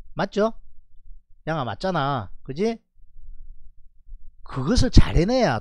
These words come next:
토해내지 않는다고요. 카카오가 아니고 네, 네이버다. 네이버를 잘 들어갔어요. 네이버를 여기서 들어갔어요. 그리고 한 사 프로 정도 올라갔어요. 추가 매수 제대로 했으면. 그러면 어저께 토해, 다 토해내면 이 프로 정도밖에 못 먹는 거지 않습니까? 어저께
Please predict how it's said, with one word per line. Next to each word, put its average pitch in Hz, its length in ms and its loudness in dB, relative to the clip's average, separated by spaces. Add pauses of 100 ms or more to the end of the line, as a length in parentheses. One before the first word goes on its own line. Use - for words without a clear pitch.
토해내지 196 600 4
않는다고요. 113 840 -4
카카오가 117 380 -4
아니고 98 180 -10
네, 90 140 -6 (180)
네이버다. 98 420 -6 (320)
네이버를 156 640 4
잘 131 260 6
들어갔어요. 127 880 0 (1000)
네이버를 151 640 2 (640)
여기서 170 300 6
들어갔어요. 139 560 0
그리고 180 200 -2
한 - 80 -4
사 - 220 2
프로 - 240 0
정도 220 200 -6
올라갔어요. 180 720 -4
추가 139 240 -8
매수 110 400 -6 (300)
제대로 143 260 0
했으면. 131 520 -4 (560)
그러면 226 420 -2
어저께 220 380 -2
토해, 190 380 2
다 - 160 -4
토해내면 208 520 0
이 107 160 -6
프로 240 300 -4
정도밖에 175 440 -4
못 117 200 -4
먹는 247 320 0
거지 269 180 2
않습니까? 101 400 -8
어저께 254 340 0